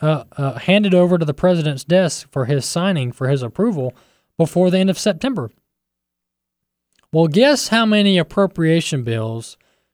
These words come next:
Congress has fully passed and sent to the president's desk? Zero.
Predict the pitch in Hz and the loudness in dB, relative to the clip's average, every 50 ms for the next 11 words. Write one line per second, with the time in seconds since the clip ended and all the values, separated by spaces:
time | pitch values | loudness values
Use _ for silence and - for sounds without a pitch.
0 | _ _ - - 185 208 214 208 190 190 175 - - 165 147 135 - - - 196 | _ _ -4 0 2 2 2 2 2 2 0 0 0 -2 -2 -2 -4 -2 0 2
1 | 214 220 214 208 202 - - 202 208 190 165 151 143 - - - - 147 139 - | 4 4 4 2 2 0 -2 0 0 0 0 0 -2 -4 -10 -6 -4 -4 -4 -4
2 | - - 202 165 147 165 165 151 - - 185 170 151 165 170 160 143 - 165 214 | -2 -4 -4 -2 -2 -4 -6 -4 0 0 0 0 0 -2 -4 -6 -8 -6 -2 -2
3 | 233 190 - - - - _ _ _ _ _ _ _ _ _ _ _ _ _ _ | -2 -2 -4 -6 -14 -20 _ _ _ _ _ _ _ _ _ _ _ _ _ _
4 | _ _ _ _ _ _ _ _ _ _ - 156 170 247 330 339 311 233 156 120 | _ _ _ _ _ _ _ _ _ _ -6 -2 2 2 4 4 4 2 2 0
5 | 110 - | -2 -8